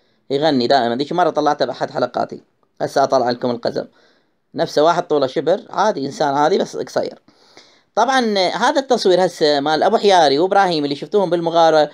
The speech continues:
والمغارة ضيقة وشي، بعدين وين انتقلوا؟ انتقلوا لمكان ثالث اللي هو مجهزين بيه الممثل.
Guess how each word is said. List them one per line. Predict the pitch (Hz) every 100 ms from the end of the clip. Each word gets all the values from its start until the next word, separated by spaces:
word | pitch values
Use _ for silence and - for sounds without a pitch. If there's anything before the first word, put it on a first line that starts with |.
| - - _
والمغارة | 165 170 165 160 160 156
ضيقة | 170 165 156
وشي، | 147 180
بعدين | 170 165 208
وين | 226 330
انتقلوا؟ | 285 - 170 160 -
انتقلوا | 139 220 285 226
لمكان | 165 151 185 190
ثالث | 180 165 165 165
اللي | 147
هو | 165
مجهزين | 131 131 127 160 151
بيه |
الممثل. | 151 123 120 -